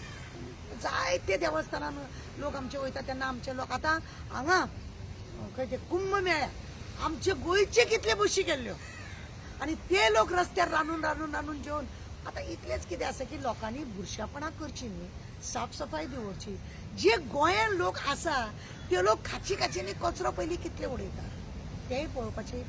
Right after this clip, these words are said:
गरज आसा. आमकां जर स्वच्छता म्हणटा जायत, हालींच आमी खंयच्या तरी मेर्शी, आतां हांव पळयता मेर्शी, हांव त्या रोडांसून येता, सुंदर ती दोगां तिगां बायलां आसा, इतली सुंदर तेंचे साफसफाई करपाचें बी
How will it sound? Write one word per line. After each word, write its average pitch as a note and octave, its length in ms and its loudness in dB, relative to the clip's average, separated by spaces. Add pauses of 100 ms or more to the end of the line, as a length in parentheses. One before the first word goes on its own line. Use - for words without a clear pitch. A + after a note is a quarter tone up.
(360)
गरज A#3+ 280 2
आसा. - 760 -6
आमकां A3 260 -2
जर E4 140 0
स्वच्छता - 560 -4
म्हणटा A3+ 300 -4
जायत, F#3 180 -4 (440)
हालींच C4 280 -4
आमी D#4+ 160 -2
खंयच्या C#4 540 -6
तरी D4+ 160 -6 (680)
मेर्शी, D4 460 2
आतां G#3+ 260 0
हांव G3 180 -4
पळयता F#3 300 -6
मेर्शी, F#3 360 -6 (400)
हांव A3+ 140 0
त्या B3+ 120 2
रोडांसून A3 460 -4
येता, G3+ 220 -6 (440)
सुंदर G4 320 0
ती D4 120 -6
दोगां B3 300 2
तिगां A#3 300 -2
बायलां G#3 360 0
आसा, D3+ 260 -6 (320)
इतली F#4 360 0
सुंदर C4+ 320 -4
तेंचे B3+ 380 -4
साफसफाई A#3 640 -4
करपाचें A3 540 -6
बी G#3+ 200 -6